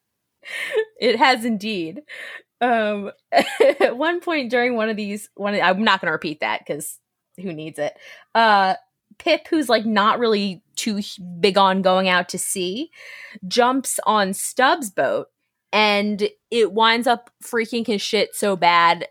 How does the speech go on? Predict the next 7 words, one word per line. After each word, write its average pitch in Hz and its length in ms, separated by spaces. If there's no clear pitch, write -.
that 185 400
he 190 460
jumps 202 380
into 196 240
the 170 260
ocean. - 460
And 254 440